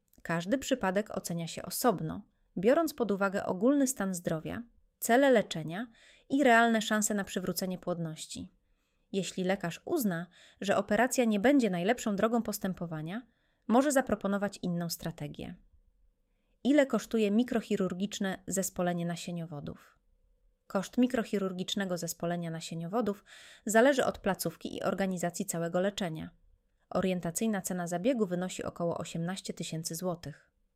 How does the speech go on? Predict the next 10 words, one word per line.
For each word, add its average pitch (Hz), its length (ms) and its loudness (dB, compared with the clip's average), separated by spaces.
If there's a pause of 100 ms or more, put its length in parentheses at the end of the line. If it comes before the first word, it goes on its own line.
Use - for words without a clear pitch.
(760)
Na 202 200 4
ostateczny 214 580 0
koszt - 360 -4 (100)
może 247 240 4
wpływać 175 520 -4
między 165 260 -4
innymi 170 600 -4 (760)
zakres 180 400 -2
opieki - 420 -6
okołooperacyjnej, 165 1120 -6